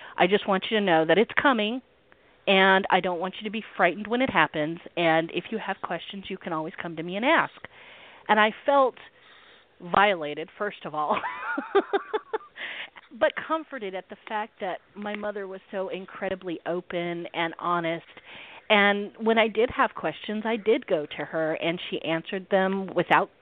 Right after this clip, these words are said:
well, there was giggling, but it was me. But she answered them, and if she didn't know the answer, she found the answer for me so that I didn't have to ask anyone else. But I remember by the time I got to my sex ed class, I was like,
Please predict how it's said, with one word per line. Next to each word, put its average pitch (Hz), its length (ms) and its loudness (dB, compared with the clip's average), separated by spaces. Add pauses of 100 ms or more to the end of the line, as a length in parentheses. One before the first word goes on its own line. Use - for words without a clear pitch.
(180)
well, 160 440 0
there 226 120 6
was 226 180 4 (100)
giggling, 151 440 -4
but 165 100 -2
it 160 60 -2
was 143 140 -6
me. 147 280 -6 (680)
But 202 280 4 (280)
she 240 200 4
answered 226 340 2
them, 226 380 2
and 214 240 0 (140)
if 202 180 2
she 277 80 0
didn't 269 160 2
know 214 140 2
the 175 140 -2
answer, 170 340 -4 (100)
she 277 160 0
found 311 240 4
the 170 140 -4
answer - 360 -8
for 175 140 -6
me 165 180 -6
so 202 80 -6
that 175 120 0
I 175 100 4
didn't 180 240 -8
have 170 240 -6
to - 80 -8 (100)
ask 165 200 2 (100)
anyone 160 240 -4
else. 120 220 -6 (460)
But 220 100 4
I - 40 8
remember 247 520 0
by 196 180 -4
the 208 80 -4 (120)
time 269 120 -4
I 262 80 -4
got 226 240 -2
to 226 60 -8
my 185 140 -6 (120)
sex 175 260 -4
ed 262 200 2
class, 160 400 2 (420)
I - 60 -2
was 233 80 0
like, 220 140 4